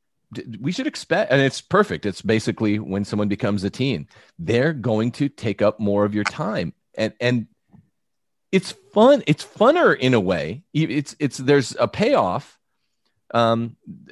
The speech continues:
dividends being paid immediately because, yes, a zero-year-old or a one-year-old or a two-year-old, they might take less of your time once the baby gets weaned.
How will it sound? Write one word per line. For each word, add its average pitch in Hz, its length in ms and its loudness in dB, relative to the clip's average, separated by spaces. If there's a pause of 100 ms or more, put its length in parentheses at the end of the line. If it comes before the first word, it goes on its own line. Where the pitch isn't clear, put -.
dividends 151 400 2
being 139 160 0
paid 135 360 0
immediately 123 640 0
because, 117 540 -4
yes, 156 580 -10 (580)
a 95 300 4
zero-year-old 127 920 6
or 107 100 4
a 92 60 4
one-year-old 135 540 4
or 107 120 0
a 95 60 -2
two-year-old, 123 540 2
they 120 80 0
might 135 320 -2
take 139 320 -2
less 98 320 -2
of 113 100 -2
your 104 120 -4
time 92 560 -8 (380)
once 101 260 -8
the 92 80 -8
baby 90 340 -6
gets 82 240 -8
weaned. 87 480 -4